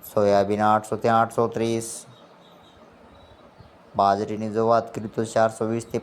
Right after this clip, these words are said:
પાંચસો ને સોળ, તલ કાળા અઠ્યાવીસોથી તેત્રીસો ને સોતેર, તલ સફેદ અઢારસો સિત્તેરથી ચોવીસો ને છત્રીસ, ઘઉં ટુકડા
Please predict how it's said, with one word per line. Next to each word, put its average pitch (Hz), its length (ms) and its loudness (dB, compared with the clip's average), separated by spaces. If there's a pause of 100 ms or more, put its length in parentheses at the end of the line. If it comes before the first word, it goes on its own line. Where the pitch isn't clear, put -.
પાંચસો 113 400 -2
ને 113 60 -4
સોળ, 110 280 0 (2500)
તલ 92 260 0
કાળા 98 360 2
અઠ્યાવીસોથી 107 840 0
તેત્રીસો 110 560 -2
ને 113 60 -2
સોતેર, 113 580 0 (1500)
તલ 101 240 2
સફેદ 101 420 -2
અઢારસો 107 540 2
સિત્તેરથી 113 520 -4
ચોવીસો 117 440 0
ને 113 60 -2
છત્રીસ, 113 600 -2 (1800)
ઘઉં 98 300 0
ટુકડા 98 400 0